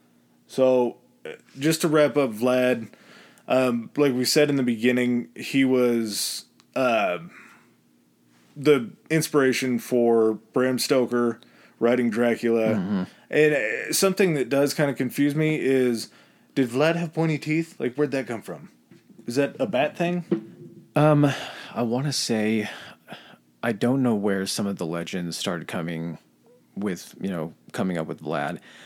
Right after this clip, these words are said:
Speaker 2: I wanna say there was something about, like, bats in Romania or around the area that was in, because it also shifted to Transylvania.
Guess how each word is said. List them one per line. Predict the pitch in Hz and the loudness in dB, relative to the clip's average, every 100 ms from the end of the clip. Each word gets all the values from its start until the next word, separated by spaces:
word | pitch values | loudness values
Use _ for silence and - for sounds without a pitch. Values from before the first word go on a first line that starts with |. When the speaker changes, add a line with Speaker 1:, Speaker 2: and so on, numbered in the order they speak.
| - - | -20 -10
Speaker 2:
I | 98 | -2
wanna | 107 127 | 0 2
say | - 120 | 0 0
there | 107 | 2
was | 98 95 | 0 0
something | 107 101 101 | -2 0 -2
about, | 95 90 95 - | 0 -2 -2 -4
like, | 95 87 87 - - - - - - - _ _ _ - - - - - - _ _ - - _ - _ - - | -6 -6 -6 -10 -16 -18 -20 -20 -20 -20 _ _ _ -20 -20 -20 -20 -20 -20 _ _ -20 -20 _ -20 _ -20 -14
bats | 107 92 95 98 | -8 -4 -2 -4
in | 98 | -4
Romania | 92 90 90 92 92 95 85 | -2 -2 -2 -2 -2 -4 -4
or | 85 90 | -2 -2
around | 90 95 | -2 -2
the | 92 | -4
area | 73 90 87 | -4 -4 -4
that | |
was | 87 87 | -4 -4
in, | 104 | -2
because | 110 - 135 | -2 0 0
it | 113 | 2
also | 104 113 101 | 0 0 -4
shifted | - - 92 78 | -4 -6 -8 -10
to | |
Transylvania. | - 95 87 87 80 85 82 60 - | -8 -6 -6 -6 -6 -4 -4 -6 -10